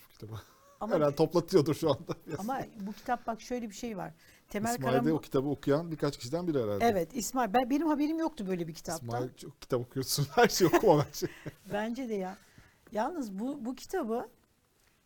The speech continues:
Speaker 2: e, bu kitabı yok yok Erdoğan'ın rahatsızlığı ortaya çıkmış. Mesela, a, Abdülkadir Selvi yüzde elli artı birden Erdoğan'ın aslında hani rahatsız olduğunu, de, Temel Karamollaoğlu Erdoğan'ın yine bu yüzde elli artı biri başımıza ne zam-, nereden sardık dediği bu tür haberler vardı.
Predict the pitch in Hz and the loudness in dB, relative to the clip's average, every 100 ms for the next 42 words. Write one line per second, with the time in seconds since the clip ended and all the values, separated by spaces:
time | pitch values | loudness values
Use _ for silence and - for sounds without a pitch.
0 | _ 196 202 190 185 170 196 214 - 302 | _ -8 -4 -4 -6 -8 -10 -12 -10 -10
1 | 262 311 440 _ _ _ 214 226 254 247 | -8 -8 -10 _ _ _ -6 -4 -8 -8
2 | 175 185 208 214 226 208 208 202 214 190 | -8 -6 -4 -4 -4 -4 -4 -4 -10 -8
3 | 220 196 196 220 202 - 175 185 185 185 | -6 -4 -6 -8 -10 -10 -10 -10 -8 -8
4 | - 190 175 - 196 190 208 - 180 185 | -8 -10 -10 -8 -8 -8 -10 -8 -8 -6
5 | - 175 156 196 - 190 185 185 190 185 | -4 -4 -4 -8 -8 -8 -8 -6 -6 -6
6 | 180 180 180 170 190 180 185 175 180 170 | -8 -8 -10 -8 -8 -8 -8 -8 -8 -10
7 | 180 175 - 170 165 160 151 247 220 170 | -8 -10 -10 -10 -8 -8 -10 -12 -6 -6
8 | 170 - 160 160 143 151 135 123 - _ | -6 -10 -10 -8 -8 -10 -10 -12 -18 _
9 | _ _ _ _ _ 190 180 175 208 214 | _ _ _ _ _ -10 -10 -6 -6 -4
10 | 214 202 196 196 190 185 185 175 175 - | -4 -4 -4 -2 -2 -2 -2 -4 -6 -6
11 | 190 190 185 180 175 175 185 180 165 180 | -4 -4 -4 -4 -6 -6 -6 -6 -8 -6
12 | 196 190 180 185 185 180 - 175 170 175 | -4 -4 -4 -4 -4 -6 -6 -8 -8 -8
13 | 170 185 160 170 170 170 185 180 175 175 | -8 -8 -8 -10 -10 -10 -8 -6 -6 -6
14 | 175 165 175 160 165 160 175 160 160 190 | -10 -6 -4 -4 -6 -6 -4 -4 -6 -8
15 | 208 202 175 170 170 170 165 190 180 151 | -8 -6 -4 -2 -2 -2 -2 0 -2 -2
16 | 151 | -10